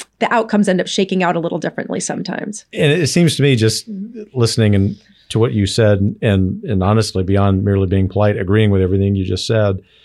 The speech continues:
Speaker 2: that you've just given a great definition for what we might call the culture of life.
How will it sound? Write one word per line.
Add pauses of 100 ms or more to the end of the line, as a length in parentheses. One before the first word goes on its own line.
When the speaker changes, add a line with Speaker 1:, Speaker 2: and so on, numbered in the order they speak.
(360)
Speaker 2:
that
you've
just
given
a
great
definition
for
what
we
might
call
the
culture
of
life.